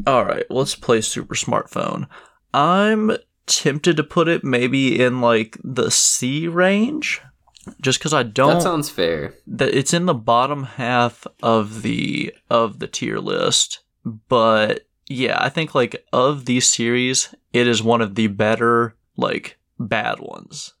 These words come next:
Speaker 1: <laughs>
Speaker 2: Yeah, I, I think if this were, like, a tier list of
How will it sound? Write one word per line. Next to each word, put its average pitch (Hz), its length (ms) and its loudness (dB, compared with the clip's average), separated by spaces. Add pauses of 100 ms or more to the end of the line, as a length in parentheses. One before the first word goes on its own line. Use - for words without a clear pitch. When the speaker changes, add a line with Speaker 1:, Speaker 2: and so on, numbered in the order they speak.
(140)
Speaker 1:
<laughs> 143 100 -4 (1500)
Speaker 2:
Yeah, 143 460 2 (380)
I, 135 160 0
I 139 140 -4
think 165 280 -8
if 208 100 -10
this - 160 -4
were, - 140 2
like, 123 300 4
a 104 560 2
tier 123 340 4
list 117 340 4
of - 160 -2